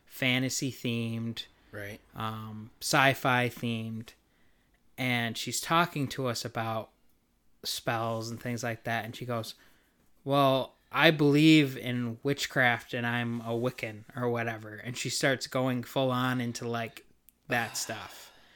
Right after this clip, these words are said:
Speaker 1: And to me, I can see how it's dangerous if someone sees something like that and doesn't understand this isn't real.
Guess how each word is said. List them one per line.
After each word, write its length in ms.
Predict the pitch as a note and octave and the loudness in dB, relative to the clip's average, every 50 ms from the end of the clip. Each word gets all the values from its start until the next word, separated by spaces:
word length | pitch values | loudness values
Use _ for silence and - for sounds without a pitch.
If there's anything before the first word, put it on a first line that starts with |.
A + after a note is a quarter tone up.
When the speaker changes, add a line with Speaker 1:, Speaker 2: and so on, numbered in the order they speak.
| _ _ _ _ _ _ _ | _ _ _ _ _ _ _
Speaker 1:
And 360 | - - C#3 C3 B2+ B2+ A#2+ - - | -6 -4 -2 -2 -2 -2 -4 -8 -8
to 180 | - - C#3+ C3+ | -6 -2 0 0
me, 340 | C3 C#3+ F3 G3 F#3+ F3+ | 2 2 4 4 4 2
I 200 | D#3 C3 C3 C#3 | 2 2 0 0
can 200 | C3+ - D3 C#3 | 0 0 -2 0
see 680 | C3 - - - F#3+ F#3 F#3 F3 E3+ E3 E3 D#3+ D#3 - - _ _ _ _ _ - | 0 0 0 0 2 2 4 4 4 4 4 2 0 -6 -16 _ _ _ _ _ -2
how 200 | - C#3 C3+ C3 | 2 2 4 4
it's 160 | B2 A#2+ - | 2 0 -2
dangerous 580 | - - C#3+ C#3+ D3 C#3+ B2+ C3 B2+ B2 A#2+ - | -2 0 2 2 2 2 0 0 0 0 0 -2
if 120 | B2 - | -4 -4
someone 360 | - - D3 C3+ C#3 C3+ B2+ B2 | -2 -2 0 0 0 0 0 0
sees 440 | - - - D#3 C#3 C#3 C#3 B2+ | 0 0 0 0 0 0 0 0
something 420 | - - C3 B2 B2+ A#2+ D3+ C#3+ C#3 | 0 0 0 0 0 -2 -2 0 0
like 220 | C3+ C3+ C3 - | 0 -2 -2 0
that 200 | D3 C3+ C#3+ B2+ | 0 0 0 0
and 120 | - - B2 | -2 -2 -2
doesn't 260 | C3 A#2+ - C3 B2 | -2 -2 -2 -2 -2
understand 420 | B2+ C3 B2+ A#2+ - C3 B2 B2 | 0 0 -2 -2 -2 -2 0 2
this 160 | D3 E3+ F3 - | 2 2 4 2
isn't 360 | G#3 F#3+ E3 D#3 C3 B2 C3 | 0 0 0 -2 -2 -2 2
real. 500 | C#3 D3+ D#3 C3 A#2 A2+ G#2+ G2+ A2 | 4 4 6 4 2 -2 -8 -14 -16